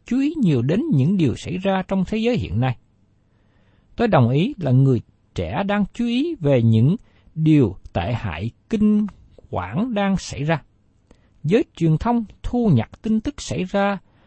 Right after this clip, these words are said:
trong ngày từ bốn phương trên đất và phát ra vào buổi tối cùng ngày. Điều này cho chúng ta biết điều gì đang xảy ra hiện nay. Tôi đồng ý, những người giới trẻ hiện nay đang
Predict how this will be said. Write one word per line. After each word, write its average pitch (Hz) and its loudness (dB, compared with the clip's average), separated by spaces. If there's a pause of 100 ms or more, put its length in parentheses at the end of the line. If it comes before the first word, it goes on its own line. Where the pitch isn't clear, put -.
(280)
trong 226 2
ngày 123 0
từ 98 0
bốn 190 0
phương 226 2
trên 208 -2
đất 262 -2 (360)
và 92 -4 (100)
phát - 2 (100)
ra 185 0
vào 82 -2
buổi 85 -6
tối 226 0
cùng 101 -2
ngày. 85 -6 (800)
Điều 165 6
này 156 2
cho 226 -2
chúng 262 -4
ta 233 0
biết 254 -4 (200)
điều 143 2
gì 120 -2
đang 170 0
xảy - -4
ra 196 -2 (260)
hiện 98 -4
nay. 120 0 (1300)
Tôi 208 0
đồng 110 2
ý, 175 0 (380)
những 180 4
người 170 4
giới 208 2
trẻ 127 -4
hiện 127 -2
nay 175 0
đang 175 0